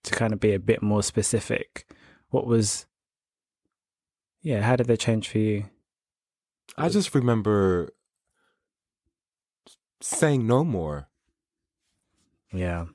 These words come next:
Speaker 2: Um, 'cause I'm, I'm, I'm, I, I, I used to be and still have elements of, you know, always being a yes person. Always, I'm always saying yes, and then I'll figure out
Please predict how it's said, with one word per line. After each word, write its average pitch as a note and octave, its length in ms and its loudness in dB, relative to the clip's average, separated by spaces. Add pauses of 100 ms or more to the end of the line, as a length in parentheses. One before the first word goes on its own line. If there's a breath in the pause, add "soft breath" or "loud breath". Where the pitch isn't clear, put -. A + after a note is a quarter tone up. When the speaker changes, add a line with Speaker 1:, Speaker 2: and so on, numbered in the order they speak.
Speaker 2:
Um, B2+ 140 4
'cause A#2 140 2
I'm, C3 140 4
I'm, C3+ 280 2
I'm, C3+ 220 0 (200)
I, G2 220 -4 (120)
I, - 340 -12 (220)
I A#2+ 100 -2
used B2+ 240 2
to A#2+ 60 4
be G#2 120 4
and G#2 100 2
still C3+ 160 2
have A#2 120 2
elements G#2 440 2
of, F#2+ 340 -2
you G2+ 100 -4
know, E2+ 120 -2
always G#2 420 2
being F#2 260 2
a F2+ 40 0
yes F2 220 0
person. D#2 360 -8
Always, E2+ 400 -2 (1160 soft breath)
I'm A2 120 6
always A#2+ 180 4
saying G#2 200 2
yes, G2 300 4
and F#2 100 0
then F2 80 2
I'll F2+ 120 2
figure F#2 340 2
out D#2+ 260 0